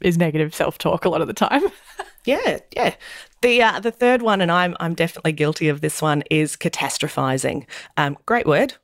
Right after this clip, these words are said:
Speaker 2: love it. Um, this is where you automatically anticipate the worst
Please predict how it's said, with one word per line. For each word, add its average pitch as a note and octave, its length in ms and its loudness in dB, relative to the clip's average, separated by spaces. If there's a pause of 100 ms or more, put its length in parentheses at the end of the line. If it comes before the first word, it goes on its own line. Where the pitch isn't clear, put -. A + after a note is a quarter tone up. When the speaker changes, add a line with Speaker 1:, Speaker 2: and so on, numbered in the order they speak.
(100)
Speaker 2:
love D#3 160 2
it. - 240 -2 (260)
Um, E3+ 280 2
this A#3+ 200 -2
is C4 120 -4
where C4 100 2
you A3 180 0 (120)
automatically D#3+ 920 2
anticipate - 840 -2
the C#3+ 80 0
worst C#3 560 -2